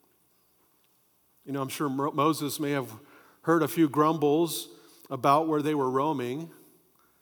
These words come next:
I mean, we see that later on in this text. I know if I, I've had my sh-, fair share of grumbles and complaints when maybe I'm working on a project and I have to take multiple trips back to Home Depot to get items that I forgot or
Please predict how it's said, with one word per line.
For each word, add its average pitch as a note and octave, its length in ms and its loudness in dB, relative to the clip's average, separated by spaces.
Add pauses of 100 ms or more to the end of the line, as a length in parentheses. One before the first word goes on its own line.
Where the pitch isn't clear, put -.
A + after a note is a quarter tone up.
(260)
I C3 40 -20
mean, B2 120 -10
we B2 100 -6
see C#3+ 180 -4
that C3 180 -2
later B2+ 280 -4
on B2+ 160 -2
in A2+ 100 -6
this A2 240 -8
text. - 680 -6 (1500)
I A#2+ 60 -10
know C3+ 140 -6
if A#2+ 60 -6
I, C3+ 240 0
I've B2 100 -8
had C#3+ 220 0
my C#3 220 2
sh-, - 240 -8
fair C#3+ 220 0
share D3 240 0
of B2 180 -2
grumbles C#3+ 540 2
and A2+ 140 -4 (420)
complaints D3+ 500 0
when A#2+ 200 -4 (480)
maybe C#3+ 140 -2
I'm C#3 120 -2
working C#3+ 300 2
on C#3+ 140 0
a B2+ 60 -4
project D3+ 640 4
and C#3+ 80 -2
I C3+ 40 -2
have D3+ 140 -2
to C#3+ 80 -6
take D#3+ 240 2
multiple D#3 420 0
trips - 340 2
back E3 260 4
to D3 100 -4
Home D3 220 -2
Depot D#3 420 2
to B2 100 -2
get C#3 220 0
items C3 480 4
that B2+ 120 0
I C3 80 0
forgot C3 520 4
or A2 200 0